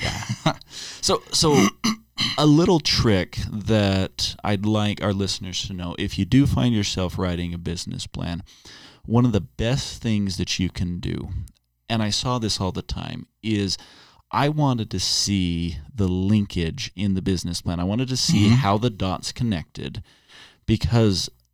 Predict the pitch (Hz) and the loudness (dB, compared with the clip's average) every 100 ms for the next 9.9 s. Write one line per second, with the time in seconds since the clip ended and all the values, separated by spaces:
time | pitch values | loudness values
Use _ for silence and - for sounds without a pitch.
0 | _ _ _ _ - 135 110 - - 107 | _ _ _ _ 0 4 4 0 -2 0
1 | 156 151 - - 110 101 - 98 92 92 | 2 2 0 2 4 4 2 2 2 0
2 | - - - 104 110 107 101 98 92 90 | -8 -12 -2 2 2 4 0 0 -2 -2
3 | 95 123 131 127 120 120 117 - 113 95 | 2 2 2 0 -2 -6 -12 -2 0 2
4 | 92 - - - - - - - _ - | 0 -2 -6 -8 -8 -8 -10 -20 _ -14
5 | - 67 - - - - 135 101 92 90 | -6 -6 -6 -12 -16 0 2 4 2 -2
6 | 104 117 139 131 - 120 - 117 110 - | -2 0 0 -4 -2 -2 -2 0 0 0
7 | 101 101 - - _ _ _ - 101 95 | -4 -4 -8 -14 _ _ _ -4 0 0
8 | 202 196 98 - 90 85 101 104 87 82 | 0 0 -2 0 -2 0 -2 -2 -2 -2
9 | 87 87 - 85 90 139 104 73 82 | -2 -4 -4 -6 -6 -4 -4 -4 -10